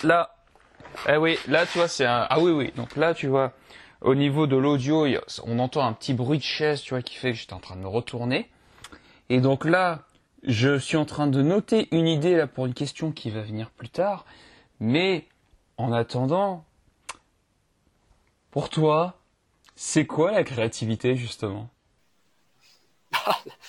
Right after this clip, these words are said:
Speaker 2: Je pense que c'est la question la plus dure de ce podcast parce que, euh, ben justement, moi, quand je suis venu, euh, j'y suis venu ici, je me suis, c'est la que-, c'est la question que je me suis posée et j'ai un peu réfléchi. Et, et,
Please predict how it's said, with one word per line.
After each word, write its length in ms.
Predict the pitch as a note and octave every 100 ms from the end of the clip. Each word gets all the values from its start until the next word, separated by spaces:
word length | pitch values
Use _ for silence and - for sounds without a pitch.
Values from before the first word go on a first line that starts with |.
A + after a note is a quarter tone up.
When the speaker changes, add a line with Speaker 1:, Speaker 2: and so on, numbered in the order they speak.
| - - - _ _ -
Speaker 2:
Je 100 | -
pense 220 | F#3+ -
que 80 | B2+
c'est 140 | F#3+
la 120 | F3
question 300 | - A#2+ C#3+
la 100 | A#2
plus 180 | - A#2
dure 100 | A2
de 80 | G#2
ce 80 | -
podcast 580 | A2+ - E3 D3+ - -
parce 220 | - -
que, 140 | -
euh, 920 | G2+ G2 G2 G#2 G2+ G2+ G2 G#2 G#2 - _ _ _ _ _ _ _ _
ben 100 | A#2+
justement, 520 | - - - G#2+ C3+
moi, 120 | A#2+ A2+
quand 140 | G#2 G#2+
je 60 |
suis 220 | G2+ -
venu, 320 | G2+ G#2 G#2 G2+
euh, 200 | F#2+ G2
j'y 140 | G2
suis 240 | - -
venu 240 | G2+ G2 F#2+
ici, 180 | - D#3+
je 140 | -
me 60 | G#2
suis, 280 | - G#2 G2+
c'est 160 | -
la 40 | G#2+
que-, 120 | A#2+
c'est 140 | -
la 60 | A#2
question 200 | - D3+
que 60 | C3
je 60 |
me 40 | A2
suis 140 | -
posée 380 | - G#2 D3+ E3+
et 60 |
j'ai 160 | A2 G#2
un 80 | G2+ -
peu 60 |
réfléchi. 460 | - - - - B3 F#3+
Et, 220 | A2 G#2 _ _ - - - - - - - _ _ _ _ _ _ D3
et, 920 | D3 D3+ D3+ C#3+ C#3 C3 C3 B2+